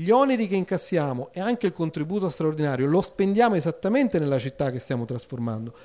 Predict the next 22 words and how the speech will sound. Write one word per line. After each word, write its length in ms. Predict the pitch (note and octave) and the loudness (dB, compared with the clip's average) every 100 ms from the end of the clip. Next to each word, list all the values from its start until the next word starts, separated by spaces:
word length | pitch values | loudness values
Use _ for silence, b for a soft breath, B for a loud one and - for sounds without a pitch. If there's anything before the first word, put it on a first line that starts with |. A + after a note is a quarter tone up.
| B B | B B
Quindi 300 | B3 D4 A3+ | 2 4 4
riusciremo 440 | G3+ - A#3 G#3 | 2 2 2 2
a 60 | G#3+ | 2
fare 260 | - A#3+ A#3 | 4 4 4
esattamente 500 | E3+ - G3+ A3+ E3 | 2 0 0 2 0
quello 220 | D#3 D3 | 2 2
che 260 | C#3+ C#3+ C#3+ B B | 2 -2 -4 B B
il 160 | B D3+ | B -4
Presidente, 720 | D#3 D3+ D#3 D#3+ D#3 D3+ D3 | 0 0 2 2 0 0 0
il 140 | D#3 C#3 | -2 -4
Presidente 500 | D3+ C#3 D3+ C#3+ C3+ | -2 0 0 0 -2
diceva, 460 | B2+ C3 A2 A2 b b b | -4 -4 -4 -6 b b b
che 120 | - G#3 | 2 4
non 140 | G#3 | 6
è 40 | |
stato 340 | G#3+ - A#3+ C4 | 2 2 2 6
fatto 320 | A3 A#3 F3 | 4 4 2
perché 260 | D#3+ D#3+ F3+ | 0 0 -2
in 100 | D3+ | 2
questi 380 | A#3 - F3 | 0 0 -6
dieci 300 | D3 E3+ - | -2 -2 2
anni, 480 | D3+ C3 A#2+ C3+ D#3+ | 0 0 -2 0 -2